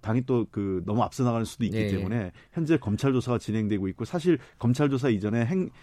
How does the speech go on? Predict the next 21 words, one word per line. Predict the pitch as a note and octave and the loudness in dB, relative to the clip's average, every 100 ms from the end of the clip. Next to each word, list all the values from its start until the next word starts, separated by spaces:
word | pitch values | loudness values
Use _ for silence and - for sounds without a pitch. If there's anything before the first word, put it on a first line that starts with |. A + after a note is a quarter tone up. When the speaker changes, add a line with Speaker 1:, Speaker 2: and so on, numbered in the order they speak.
| - | -8
Speaker 1:
행정안전부가 | F3+ F3+ F#3 D3 G#2+ F#2+ F#2 G#2+ | -2 2 4 4 2 0 -2 -2
관련된 | - A#2+ C3 C3+ | 0 2 2 2
자료를 | A#2 G2+ G2+ C3 C3 - | 0 0 0 0 -2 -10
오월 | - A#2+ D3 | 0 4 6
이십이 | A2+ C3 A2+ | 4 2 0
일까지 | A2 G#2+ A2+ A2+ | 0 0 -2 -4
제출하라고 | G#2 - A#2 A#2 G2 | -8 -6 -4 -2 -4
요청을 | F#2 G#2+ B2 | -4 -6 -6
했어요. | F#3 C3+ E2+ F#2+ F2+ | -4 -4 -4 -6 -4
Speaker 2:
네, | A2+ G#2 G2 | -2 0 0
네. | |
Speaker 1:
그래서 | F#2+ F2+ | 0 0
그런 | G#2 C3+ D#3 | 4 4 6
내용들을, | A#2+ A#2+ A#2 B2 A#2+ - - - - | 4 4 4 4 2 -2 -20 -20 -18
어, | - G2+ G2 - | -8 -6 -6 -2
공-, | B2 | 0
공적 | B2+ C#3 C3 C#3+ | 2 0 2 0
기관 | A#2+ F#2 D#2 - _ _ - | 0 -4 -6 -10 _ _ -4
또는 | A#2+ C3 | 0 0
정부 | B2+ A#2 B2+ | 2 2 4
기관의, | A#2 G#2+ G#2 B2 D3+ | 2 0 0 -2 -4